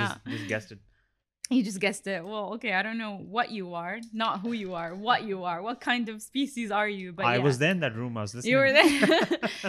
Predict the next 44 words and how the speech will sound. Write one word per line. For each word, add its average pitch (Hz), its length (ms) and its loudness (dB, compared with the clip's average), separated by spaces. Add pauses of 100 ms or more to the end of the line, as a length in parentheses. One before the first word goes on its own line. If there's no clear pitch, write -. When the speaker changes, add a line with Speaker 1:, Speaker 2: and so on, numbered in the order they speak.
(140)
Speaker 2:
<laughs> - 100 -14
Speaker 1:
Uh, 220 220 2
yes, 220 280 4
I 196 100 -2
did 202 200 -4
sing 185 240 -6
Foolish 175 360 -10
Games 165 440 -10
Speaker 2:
Do - 120 -2
you - 20 6
Speaker 1:
by, 165 40 6
Speaker 2:
remember 143 240 6
that 151 100 8
Speaker 1:
by 127 60 0
Speaker 2:
moment? 131 380 -2
Speaker 1:
Jules. 185 60 -10
Speaker 2:
Like, 113 240 -8 (100)
Speaker 1:
Yeah. - 200 -2 (160)
Speaker 2:
how 117 140 2
nervous 117 520 -4
you 113 120 -12
were 117 80 -8
at 110 40 -10
that 104 80 -2
Speaker 1:
I - 20 0
was 98 160 -2
Speaker 2:
point? - 60 -4
Speaker 1:
so 180 160 -8
nervous. 160 580 -10
I 180 100 -4
was 180 140 -8
so 196 200 -4
nervous. 190 400 -4
I - 60 -6
was 175 120 -8
so 175 240 -8
nasally. 208 800 -4 (420)
Um, 165 680 -2 (180)
I 175 60 -4
couldn't 196 280 -8
sing 185 300 -6
from, 170 540 -8 (160)
you 170 140 -10
know 143 200 -12